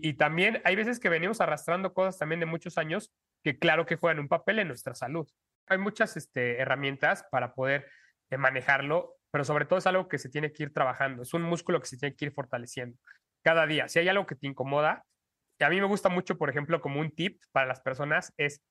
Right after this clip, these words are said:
si a ti algo en tu intuición dice que no está bien, no te, no te, no te da confianza, sabes que no está bien, no te, no hay congruencia, eh, a-, es un llamado para que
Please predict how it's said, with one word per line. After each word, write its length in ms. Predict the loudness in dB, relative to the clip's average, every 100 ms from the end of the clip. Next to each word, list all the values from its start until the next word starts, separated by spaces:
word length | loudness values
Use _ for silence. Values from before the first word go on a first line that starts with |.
| _ _ _ _ _
si 220 | -4 2 2
a 320 | 4 0 0
ti 240 | -4 -4 2
algo 460 | 2 2 0 -4 -6
en 140 | -6 -4
tu 100 | -4
intuición 380 | -4 -4 -2 -2
dice 220 | -4 -4
que 120 | -4
no 180 | -2 -4
está 220 | -2 -4
bien, 280 | -4 -8 -10 _ _ _ _ _ _ _ _ _
no 280 | -4 0 0
te, 200 | 2 0 2
no 160 | 0
te, 180 | 2 2
no 160 | 2 2
te 80 |
da 180 | 2 2
confianza, 840 | 0 -4 0 2 0 2 2 2 -4 -20 _
sabes 380 | -2 2 2 0
que 100 | -4
no 60 | -4
está 200 | -2 -2
bien, 340 | 0 -2 -4 -10 _ _
no 180 | 0 2
te, 160 | 2 0
no 80 | 2
hay 100 | 0
congruencia, 920 | 2 0 2 2 0 -2 0 0 -2 _ _ _
eh, 300 | 0 0 -2 _
a-, 140 | 0 2
es 140 | 2
un 100 | -2
llamado 440 | 2 2 4 0 0
para 240 | 0 0
que 320 | -4 -6 -6